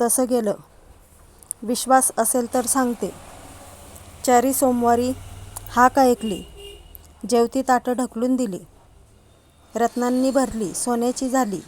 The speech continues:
"तो मला देवाने दिली." आपण विचारू लागला, तेव्हा मी घाबरले, भिवून गेले. माहेरची म्हणून सांगितलं.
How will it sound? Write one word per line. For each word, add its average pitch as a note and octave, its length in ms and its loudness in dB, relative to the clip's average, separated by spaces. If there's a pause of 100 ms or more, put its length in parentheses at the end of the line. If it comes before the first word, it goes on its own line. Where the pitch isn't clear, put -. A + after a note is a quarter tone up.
(360)
"तो B3+ 180 2 (320)
मला A3+ 260 2
देवाने A#3 480 0
दिली." G#3 300 -6 (840)
आपण A#3+ 280 0
विचारू A#3+ 420 -2
लागला, G#3+ 320 -2 (240)
तेव्हा A#3+ 200 -2
मी B3 160 -2
घाबरले, A3+ 580 -4 (1160)
भिवून B3 340 0
गेले. A#3 280 0 (420)
माहेरची A#3 500 -4
म्हणून B3 320 0
सांगितलं. G#3+ 560 -6